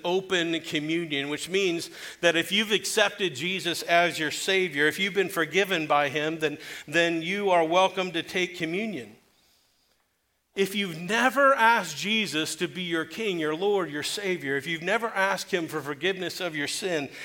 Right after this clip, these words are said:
then you have that opportunity today. Because Jesus is here. He's with us, and he's asking you,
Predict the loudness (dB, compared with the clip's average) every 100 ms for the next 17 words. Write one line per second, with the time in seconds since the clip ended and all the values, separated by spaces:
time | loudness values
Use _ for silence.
0 | -4 -2 0 -2 -4 -6 -2 0 2 0
1 | 0 0 0 -2 -6 -4 -4 -4 -6 -10
2 | -10 -6 -6 -8 -14 _ _ _ _ _
3 | _ _ _ _ _ _ -2 2 2 0
4 | -2 0 0 -4 -4 -6 -6 -6 -6 -10
5 | -18 _ _ _ _ _ _ 0 0 4
6 | 4 6 4 4 -4 -6 -8 -14 -4 0
7 | 4 4 4 2 0 0 0 -4